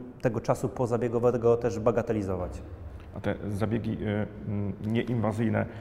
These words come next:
Speaker 2: dają nam, mm, dobry wygląd, tak to określmy, na jak długo?
Speaker 1: W przypadku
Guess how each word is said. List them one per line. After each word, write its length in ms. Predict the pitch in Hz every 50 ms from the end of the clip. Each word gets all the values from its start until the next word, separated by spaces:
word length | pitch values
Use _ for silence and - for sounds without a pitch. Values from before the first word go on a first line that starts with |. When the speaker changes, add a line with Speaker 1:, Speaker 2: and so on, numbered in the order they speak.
| - - - - - -
Speaker 2:
dają 300 | 101 104 107 110 110 110
nam, 300 | 110 110 107 107 107 107 107 107
mm, 560 | 107 107 107 107 104 104 104 104 104 101 104 - - - - - - - - - - - - - - - - - - - - - -
dobry 320 | 104 110 135 117 131 127
wygląd, 360 | 113 131 110 104 101 104 -
tak 160 | - 107 - -
to 100 | - 104
określmy, 480 | 98 - 107 101 - - 104 104 - - - -
na 180 | - 123 139 143
jak 140 | 127 101
długo? 260 | 90 101 95 90 90 - - - - - - - - - - - - - - - - - -
Speaker 1:
W 40 | -
przypadku 720 | - 123 - 180 185 - 208 196 190 190 185 185 180 -